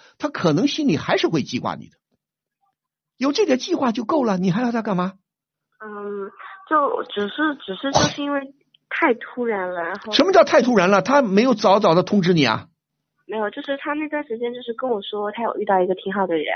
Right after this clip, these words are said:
Speaker 1: 嗯。
Speaker 2: 然后呢，就是一直没有带到我面前来过。
Speaker 1: 哦。
Speaker 2: 然后那天突然就带到我面前来，然后大家一起吃了顿饭。
Speaker 1: 嗯。
Speaker 2: 然后就，就之前就虽然说跟我说了有这么一个人，但是我可能当时内心就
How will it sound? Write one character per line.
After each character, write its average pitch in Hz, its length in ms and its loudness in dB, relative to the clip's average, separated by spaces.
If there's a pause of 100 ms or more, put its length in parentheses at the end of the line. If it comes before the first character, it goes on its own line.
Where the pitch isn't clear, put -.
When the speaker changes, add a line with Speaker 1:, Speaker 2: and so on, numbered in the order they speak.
Speaker 1:
嗯。 190 340 4 (400)
Speaker 2:
然 196 120 -6
后 233 100 -6
呢， 226 140 -4
就 247 100 -10
是 247 200 -8
一 294 120 -8
直 247 80 -6
没 233 80 -4
有 233 140 -2
带 247 180 -2
到 220 140 -2
我 165 60 -6
面 226 180 -6
前 208 180 -8
来 170 160 -8
过。 190 440 -6
Speaker 1:
哦。 156 520 4 (220)
Speaker 2:
然 196 100 -10
后 208 300 2
那 226 100 0
天 226 160 -2
突 226 160 -8
然 240 80 0
就 214 80 -2
带 220 160 0
到 202 140 -2
我 - 20 -4
面 202 180 -4
前 196 160 -6
来， 175 300 -6
然 - 80 -2
后 123 160 6 (140)
大 214 80 -2
家 214 100 0
一 214 40 -2
起 - 180 -18
吃 - 160 -4
了 226 60 2
顿 233 220 0
饭。 202 300 -4
Speaker 1:
嗯。 135 240 6 (220)
Speaker 2:
然 208 120 -8
后 208 60 -2
就， 220 160 -4 (240)
就 277 180 -4 (220)
之 392 220 -4
前 269 180 -2
就 294 80 -6 (320)
虽 339 100 -2
然 294 140 2
说 285 140 -8
跟 285 160 -6
我 196 100 -6
说 262 300 -6
了 262 60 -4
有 214 100 -6
这 214 100 -14
么 220 80 -6
一 208 60 -8
个 196 80 -14
人， 185 160 -8
但 254 120 -4
是 247 200 -12 (420)
我 196 240 -4
可 233 160 -6
能 196 140 -2
当 285 240 0
时 - 160 -8
内 262 160 0
心 285 260 -4
就 285 80 -14